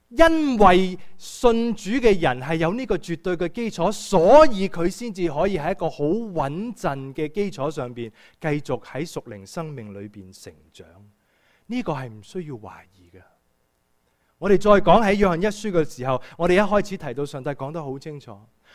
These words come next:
我哋若認自己嘅罪，神係信實係公義嘅，係乜嘢？嗰個必字係最緊要，係咪？必赦免我們嘅罪，洗淨我們一切嘅不義。我哋可以信得過神，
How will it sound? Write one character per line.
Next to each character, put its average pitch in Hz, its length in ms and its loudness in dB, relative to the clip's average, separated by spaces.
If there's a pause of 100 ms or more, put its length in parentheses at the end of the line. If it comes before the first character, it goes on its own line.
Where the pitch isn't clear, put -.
我 208 120 6
哋 202 140 10
若 180 200 6
認 156 280 -6
自 147 140 -8
己 165 120 -4
嘅 196 100 -2
罪， 131 200 -6
神 123 180 -12
係 120 120 -12
信 135 180 -12
實 120 180 -12
係 107 100 -12
公 151 220 -12
義 110 140 -14
嘅， 104 100 -16
係 107 140 -14
乜 120 100 -16
嘢？ 95 160 -18 (280)
嗰 185 100 -6
個 170 180 -4 (200)
必 226 220 2
字 - 360 -8
係 104 180 -10
最 110 200 -12
緊 104 260 -16
要， 92 140 -18
係 87 60 -20
咪？ 85 160 -20 (420)
必 254 220 2
赦 165 440 -2
免 147 260 -6
我 135 120 -2
們 113 200 -12
嘅 117 120 -10
罪， 104 240 -12
洗 104 160 -18
淨 123 360 -10
我 104 140 -14
們 98 220 -18
一 95 40 -20
切 127 280 -16 (280)
嘅 95 240 -18
不 113 80 -14
義。 95 240 -20 (240)
我 165 140 -2
哋 156 100 0
可 147 120 -4
以 180 80 -6
信 123 220 -14
得 135 100 -12
過 104 180 -18
神， - 180 -20